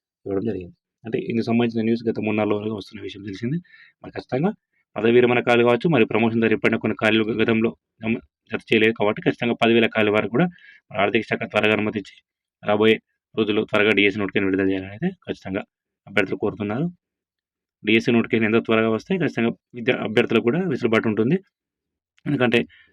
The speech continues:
గత ఆరు నెలల నుంచి కూడా మరి వివిధ అంశాలు అడ్డుగా రావడంతో ఎన్ని స్థానిక సంస్థలని, మరి బీసీ రిజర్వేషన్, ఎస్సీ వర్గీకరణ ఇలా రకరకాల అంశాలతో ముడిపడి ఉండడం వల్ల మరి ప్రస్తుతం అయితే బ్రేక్ పడింది.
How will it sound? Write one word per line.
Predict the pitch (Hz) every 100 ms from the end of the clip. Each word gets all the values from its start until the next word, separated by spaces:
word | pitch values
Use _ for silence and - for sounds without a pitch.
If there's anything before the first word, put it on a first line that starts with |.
| _
గత | 110 104
ఆరు | 110
నెలల | 113 113 113
నుంచి | 107
కూడా | 113 160
మరి | 120
వివిధ | 104 107
అంశాలు | 107 110 110
అడ్డుగా | 101 107 107
రావడంతో | 101 101 110 170
ఎన్ని | 117 117
స్థానిక | - 117 110
సంస్థలని, | 107 101 - 101 95 - _ _ _
మరి | 104
బీసీ | 98 104 107
రిజర్వేషన్, | 101 98 92 104
ఎస్సీ | 98 - 110 107 _ _ -
వర్గీకరణ | 92 95 95 92
ఇలా | 107 110
రకరకాల | 101 101 101 110 110
అంశాలతో | 107 95 107 95 147
ముడిపడి | 110 98 104
ఉండడం | 104 107 104
వల్ల | 113 175 - _ _ _ _
మరి | - 92
ప్రస్తుతం | - 98 110
అయితే | 110 170
బ్రేక్ | 180 120 117
పడింది. | 107 120